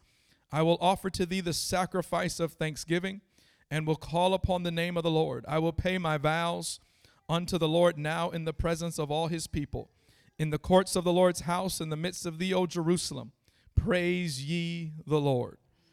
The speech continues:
Praise God. And so I just think about all that God is doing. What, what can we give? What shall I render unto the Lord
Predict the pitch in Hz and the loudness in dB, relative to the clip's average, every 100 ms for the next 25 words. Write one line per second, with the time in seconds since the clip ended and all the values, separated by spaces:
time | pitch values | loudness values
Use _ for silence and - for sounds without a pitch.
0 | _ _ - 156 160 139 127 143 131 113 | _ _ -2 0 2 0 -2 -2 -2 -6
1 | 117 135 - 160 151 139 - _ _ _ | -6 -6 0 2 2 -2 -8 _ _ _
2 | _ 147 156 - 185 170 156 156 180 180 | _ -2 -2 0 0 2 2 6 6 4
3 | 156 160 165 160 143 151 156 143 139 180 | 0 0 0 0 -2 0 0 -2 0 2
4 | 196 - - 143 185 214 - 208 185 180 | 2 -2 -12 0 2 2 0 -4 -2 -4
5 | 143 160 180 139 175 202 - 185 180 170 | -6 -4 -2 2 2 2 0 2 2 2
6 | 165 160 156 180 185 170 151 160 156 156 | 0 0 0 -2 -2 -4 -4 -8 -4 -4
7 | 147 160 151 135 | 0 2 2 -2